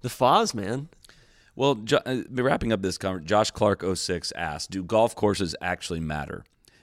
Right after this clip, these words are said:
Speaker 2: And to that, I'd say, like, in the short term, probably not. Like, you could get a great, you could get a great entertaining finish on a golf course that is not, you know, you know, a staple golf course. But I think, like, I think we kind of answered it, you know, or what, what our answer would be is, like, yeah, in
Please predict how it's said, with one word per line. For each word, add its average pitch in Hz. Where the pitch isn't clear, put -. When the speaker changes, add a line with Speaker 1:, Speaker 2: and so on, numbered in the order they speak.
Speaker 2:
And 123
to 143
that, 160
I'd 160
say, 156
like, 123
in 131
the 131
short 123
term, 185
probably 170
not. 135
Like, 90
you 120
could 104
get 110
a 101
great, 90
you 95
could 95
get 92
a 82
great 120
entertaining 123
finish 107
on 90
a 90
golf 87
course 90
that 82
is 80
not, 85
you 92
know, 85
you 85
know, 80
a 87
staple 87
golf 85
course. 71
But 85
I 87
think, 90
like, 76
I 101
think 117
we 101
kind 101
of 87
answered 87
it, 78
you 85
know, 76
or 98
what, 92
what 107
our 117
answer 92
would 80
be 82
is, 95
like, 87
yeah, 113
in 92